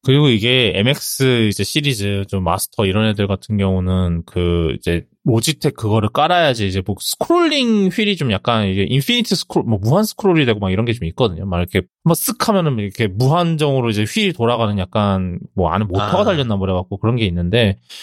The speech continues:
Speaker 1: 그런 거를 제대로 하-, 다, 제어를 하려면은 걔가 필요하다 그러더라고요. 그 뭐야.
Speaker 2: 깔아야 되나 진짜?
Speaker 1: 아,
Speaker 2: 저는
Speaker 1: 엠엑스
Speaker 2: 그냥
Speaker 1: 마스터 쓰세요?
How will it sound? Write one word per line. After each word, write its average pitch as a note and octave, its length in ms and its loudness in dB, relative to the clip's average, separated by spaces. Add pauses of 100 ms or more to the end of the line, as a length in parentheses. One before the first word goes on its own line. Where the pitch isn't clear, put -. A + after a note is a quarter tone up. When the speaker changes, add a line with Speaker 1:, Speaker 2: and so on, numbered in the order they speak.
(320)
Speaker 1:
그런 F3 280 4
거를 F3 280 4
제대로 C3 460 2
하-, - 140 0
다, - 220 -10 (100)
제어를 B2 380 2
하려면은 C3+ 760 2
걔가 G2 180 0
필요하다 - 400 0
그러더라고요. F#2+ 720 -2
그 F2+ 320 0 (240)
뭐야. - 140 2 (180)
Speaker 2:
깔아야 G#2+ 280 0
되나 F2 280 -2
진짜? - 480 -8 (480)
Speaker 1:
아, A2+ 120 2
Speaker 2:
저는 A#2 160 4
Speaker 1:
엠엑스 G#2 100 4
Speaker 2:
그냥 F#2+ 240 2
Speaker 1:
마스터 G#2+ 300 0
쓰세요? G#2+ 360 0